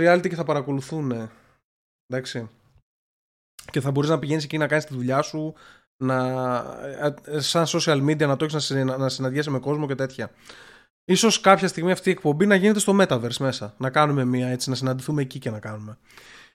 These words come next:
Λοιπόν, ήτανε μία κοπέλα η οποία κα-, είναι beta tester, ε, σε ένα πρόγραμμα που έχουν εκεί, το οποίο λέγεται Worlds, ε,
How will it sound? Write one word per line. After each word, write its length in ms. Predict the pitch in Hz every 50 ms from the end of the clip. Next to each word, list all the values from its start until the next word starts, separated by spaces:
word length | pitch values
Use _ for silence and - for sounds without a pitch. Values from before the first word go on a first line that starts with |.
| _ _ _ -
Λοιπόν, 600 | 156 151 143 156 156 156 156 151 147 143 135 135 131
ήτανε 280 | 156 180 - 226 220 202
μία 500 | 185 190 202 214 208 196 185 170 - - -
κοπέλα 720 | - 147 127 131 156 156 165 156 143 135 131 139 160 175 165
η 100 | 147 143
οποία 520 | 143 131 131 156 175 190 196 202 196 190
κα-, 160 | 185 185 190 -
είναι 240 | 180 190 202 196 156 185
beta 240 | 196 196 202 190 -
tester, 320 | 202 196 190 - 139 120 113 - - _
ε, 380 | 147 139 143 143 143 143 139 139 143 135 - 151
σε 200 | 143 - - 160
ένα 180 | 160 165 165 156
πρόγραμμα 460 | - 165 170 160 143 131 127 127 123
που 80 | - 131
έχουν 160 | 120 - 127
εκεί, 160 | 127 127 156
το 80 | 147 151
οποίο 200 | 139 160 160 160
λέγεται 960 | 165 165 170 175 170 - 170 165 165 160 156 151 147 143 139 135 131 127 131 - - - - - _ _ _ _ - 139 131 131
Worlds, 520 | 156 170 180 175 156 147 - - - -
ε, 320 | - 147 143 139 135 131